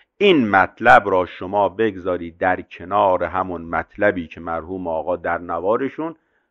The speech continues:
لابد شنیدید، راجع به مسئله رد و شمس امیرالمؤمنین که سر رسول خدا در روی زانو یا روی عبا بوده،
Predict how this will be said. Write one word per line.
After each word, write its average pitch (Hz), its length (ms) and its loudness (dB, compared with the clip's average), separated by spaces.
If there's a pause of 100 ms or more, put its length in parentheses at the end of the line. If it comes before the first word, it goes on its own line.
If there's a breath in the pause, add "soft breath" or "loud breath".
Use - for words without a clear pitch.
(120)
لابد 87 280 -2
شنیدید، 85 720 0 (360)
راجع 95 760 4
به 92 180 -2
مسئله 92 800 -2
رد 87 380 0
و 90 80 0
شمس 104 440 -2
امیرالمؤمنین 95 1200 4 (840)
که 190 640 8 (580)
سر 143 400 8
رسول 95 800 2
خدا 92 480 4
در 92 220 2
روی 95 400 -2
زانو 92 420 2
یا 165 160 8
روی 160 180 6
عبا 107 400 8
بوده، 82 420 -8